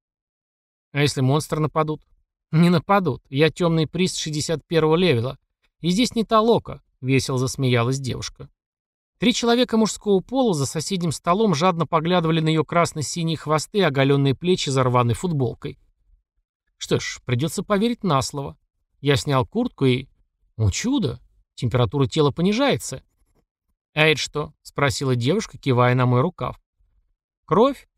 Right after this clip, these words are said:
спокойно ответил я. "Убил кого-то?"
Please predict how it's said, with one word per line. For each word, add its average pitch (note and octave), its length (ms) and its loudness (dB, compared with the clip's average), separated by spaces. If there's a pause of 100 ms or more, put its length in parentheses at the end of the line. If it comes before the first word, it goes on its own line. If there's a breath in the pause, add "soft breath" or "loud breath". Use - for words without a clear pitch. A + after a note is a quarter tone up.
(200)
спокойно C3 460 -2
ответил B2 360 -2
я. A#2 240 -6 (720)
"Убил D#3+ 320 2
кого-то?" B3+ 420 0